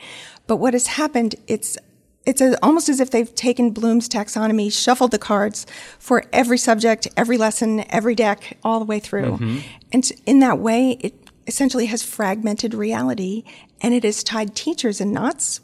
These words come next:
Speaker 1: because they can't see the unified whole either, and
Speaker 2: Mm-hmm.
Speaker 1: it's enslaved teachers in many ways because it's reduced the nobility of teaching.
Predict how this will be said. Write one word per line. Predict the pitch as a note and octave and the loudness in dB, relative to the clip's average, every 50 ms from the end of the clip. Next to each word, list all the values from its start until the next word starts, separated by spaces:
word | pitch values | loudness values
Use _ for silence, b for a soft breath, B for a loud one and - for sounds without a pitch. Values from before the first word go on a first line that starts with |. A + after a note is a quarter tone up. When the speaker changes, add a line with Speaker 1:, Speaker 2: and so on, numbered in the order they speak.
| _ _ | _ _
Speaker 1:
because | - A#3 - - B3+ A#3+ A#3+ - | -8 -6 -4 -2 -4 -4 -2 -2
they | A3+ A#3 | -6 -6
can't | - - - A3+ - - | -6 -6 -6 -6 -4 -4
see | B3+ A3+ | -6 -4
the | A#3 G#3 | -4 -4
unified | G#3+ A3 G#3+ G#3+ - G3+ G3 G3+ | -4 -4 -4 -4 -6 -8 -6 -6
whole | G#3 G3+ G#3+ F#3+ G3+ G3+ F#3+ | -6 -6 -6 -4 -6 -6 -6
either, | G3+ G#3 A3+ B3+ D4 C#4 - | -6 -4 -2 -2 -4 -4 -2
and | - - - A#3 | -2 0 0 0
Speaker 2:
Mm-hmm. | A2 A2+ A#2+ B B B B B B | -2 -6 -10 B B B B B B
Speaker 1:
it's | - A#3+ - - - - - | -2 -2 0 -2 -6 -4 0
enslaved | A3 B3 - - - - A3 A3 G#3+ - - - | 0 2 2 0 -2 -2 -2 -2 -2 -2 -4 -4
teachers | - - E4 F4 - A#3+ G#3 - G3 | -2 -4 -4 -2 -2 -4 -2 -2 -2
in | F#3+ | -4
many | F#3 F3 F3+ C#3 | -2 -4 -4 -6
ways | - - - - - - - - _ - | -8 -8 -10 -14 -14 -16 -18 -20 _ -10
because | - A#3+ C4+ C4 - - B B B B B B B B B B _ _ _ _ _ _ _ _ - - - - - - - | -6 -2 0 0 -2 -2 B B B B B B B B B B _ _ _ _ _ _ _ _ -20 -20 -20 -20 -20 -12 -6
it's | - B3 B3 - - | -4 -4 -2 -2 0
reduced | G#3 B3+ C4+ A3+ F3+ - B3 C4 C#4+ - - - - A3+ | 2 4 4 4 4 4 2 2 2 2 -2 -4 -4 -2
the | - G3+ | 0 0
nobility | G#3 G3 F#3 F#3 G3 F#3+ G3 G3 F#3+ F#3 F3 | 0 0 0 -2 -2 -4 -4 -4 -4 -6 -6
of | E3+ - | -6 -8
teaching. | - - - - - - - - - G#3 | -10 -10 -10 -10 -10 -12 -10 -10 -10 -12